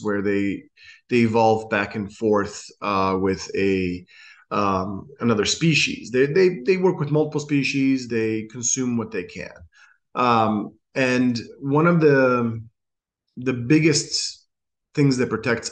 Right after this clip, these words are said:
us from being killed by fungi is our body temperature. Uh, the vast majority of molds and yeast,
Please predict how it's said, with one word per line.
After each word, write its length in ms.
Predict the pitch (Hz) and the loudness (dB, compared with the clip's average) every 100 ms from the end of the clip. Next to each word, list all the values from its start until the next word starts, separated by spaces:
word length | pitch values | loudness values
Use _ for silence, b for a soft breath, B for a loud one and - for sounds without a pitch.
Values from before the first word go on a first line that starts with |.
| - | -4
us 320 | 147 - - | -4 -2 -4
from 280 | - 110 107 | -4 -6 -4
being 280 | 110 107 107 | -2 -4 -4
killed 300 | 123 107 101 | -2 -2 -2
by 140 | 92 | -6
fungi 500 | 87 85 80 85 127 143 B B B B | -8 -10 -8 -8 -8 -12 B B B B
is 140 | 123 | 2
our 80 | 135 | 4
body 220 | 123 110 | 4 2
temperature. 440 | 101 82 82 - - - _ | 0 -6 -10 -16 -18 -20 _
Uh, 180 | 117 113 | 0 0
the 100 | 113 | 2
vast 300 | 120 135 139 | 2 2 0
majority 340 | 135 123 120 120 | -2 0 2 2
of 320 | 117 113 117 | 2 0 -6
molds 440 | 107 104 107 107 | -4 -4 -4 -6
and 140 | 110 101 | -6 -4
yeast, 380 | 98 101 - | -4 -2 -6